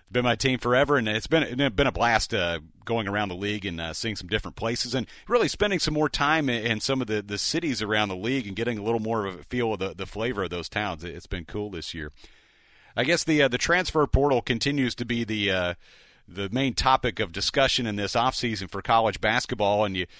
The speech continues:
boy, every day it seems like you get, uh, another piece or two of transfer news. A guy who'd been the top-ranked transfer, Remy Martin, uh, goes from Arizona State to Kansas. He averaged nineteen points, around four assists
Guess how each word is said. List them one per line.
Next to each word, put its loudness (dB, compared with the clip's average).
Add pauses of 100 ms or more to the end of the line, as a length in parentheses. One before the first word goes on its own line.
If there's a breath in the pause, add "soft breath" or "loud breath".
(300 soft breath)
boy, 4
every 4
day 0
it -2
seems -2
like 2
you -8
get, -4
uh, -4
another -2
piece -4
or -4
two -2
of -4
transfer -2
news. -2 (380 soft breath)
A -14
guy 4
who'd 2
been 2
the 0
top-ranked 2
transfer, 0
Remy 0
Martin, 0
uh, 0
goes -2
from -4
Arizona 0
State -2
to -6
Kansas. -4
He -2
averaged -2
nineteen -2
points, -4
around 2
four -2
assists 0